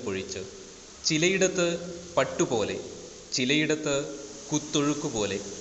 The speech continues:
മറ്റു ചിലയിടങ്ങളിൽ കെട്ടുകളിൽ തങ്ങിയ ശാന്തമായ തടാകം പോലെ. ഇതിലിറങ്ങി ഒന്ന് മുങ്ങി നിവരാതെ മടങ്ങുക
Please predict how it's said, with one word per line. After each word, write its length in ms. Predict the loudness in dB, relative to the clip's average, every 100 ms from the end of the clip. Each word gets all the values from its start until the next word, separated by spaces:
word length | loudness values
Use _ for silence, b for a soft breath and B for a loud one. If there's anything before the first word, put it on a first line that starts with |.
| -12 -14 -12 -2 0
മറ്റു 260 | 2 0 0
ചിലയിടങ്ങളിൽ 640 | 2 2 2 0 0 0 -2 -8 -10 -12 -14 -14 -4
കെട്ടുകളിൽ 520 | -2 0 -2 0 0 0
തങ്ങിയ 320 | 0 2 2 0 -2 -8 -4 0
ശാന്തമായ 800 | 2 2 2 2 4 2 2 0 -4 -10 -2
തടാകം 420 | 0 2 2 0 -2
പോലെ. 220 | -4 -4 -8 -12 -14 -14 -14 -14 -14 -8 -2
ഇതിലിറങ്ങി 600 | 2 6 8 8 6 4 2 -4 -2 0
ഒന്ന് 180 | 2 2
മുങ്ങി 280 | 2 2 4 4
നിവരാതെ 480 | 4 4 2 2 -2 -4 -6 0
മടങ്ങുക 400 | 2 4 2 2